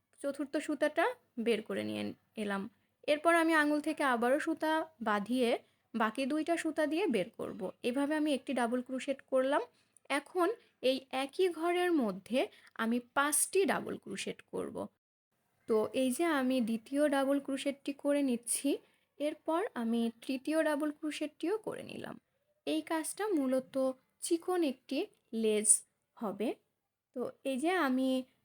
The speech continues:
চতুর্থ ডাবল ক্রোশেটটিও করে নিয়েছি ওই একই ঘরের মধ্যে। এখন আমি সর্বশেষ অর্থাৎ পঞ্চম ডাবল ক্রোশেটটিও করে নিচ্ছি ওই ঘরের মধ্যেই। এরপর পরবর্তী যে ঘর সেটা বাদ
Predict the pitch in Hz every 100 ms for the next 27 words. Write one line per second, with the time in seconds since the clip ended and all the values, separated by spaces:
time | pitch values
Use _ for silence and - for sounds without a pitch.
0 | _ - 277 311 294 311 277 277 269 285
1 | 277 277 - 285 294 285 285 277 277 269
2 | - 311 427 262 254 - 254 247 294 277
3 | 294 294 262 202 208 - 220 196 _ _
4 | - 226 269 269 277 - 277 269 302 311
5 | - 208 285 - - - 214 208 233 220
6 | - 226 - _ _ - 262 269 277 320
7 | 339 339 226 208 226 226 226 - 240 -
8 | - 254 403 _ _ _ - 226 202 196
9 | - - 339 539 _ _ - 233 233 226
10 | 185 208 269 220 214 - 202 - _ _
11 | - 294 320 - 247 190 269 - - 285
12 | 320 359 349 349 320 330 - 220 202 320
13 | 427 _ - - 262 262 254 208 196